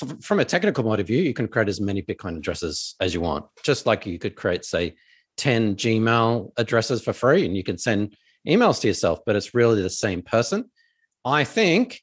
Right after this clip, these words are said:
and of course, not financial or tax advice, I think there wouldn't see any difference between whether you had a hundred addresses or one address. It's still your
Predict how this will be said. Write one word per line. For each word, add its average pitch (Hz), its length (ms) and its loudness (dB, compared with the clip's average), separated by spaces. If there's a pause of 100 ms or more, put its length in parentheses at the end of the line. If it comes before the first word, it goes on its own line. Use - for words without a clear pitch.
(120)
and 110 100 -2
of 104 100 -4
course, 135 440 2 (100)
not 107 160 0
financial 110 480 0
or 92 240 -2
tax - 320 -6
advice, 98 460 -2 (340)
I 120 100 0
think 131 300 0
there 104 140 2
wouldn't 101 320 -2
see 90 280 -4
any 90 200 -4
difference 82 400 -8
between 85 480 -6 (300)
whether 101 200 0
you 95 240 -2
had 98 200 -4
a 87 40 -2
hundred 117 420 2
addresses 104 540 0
or 82 100 -2
one 90 200 -4
address. 78 440 -4 (220)
It's - 200 -4
still 101 340 2
your 85 640 2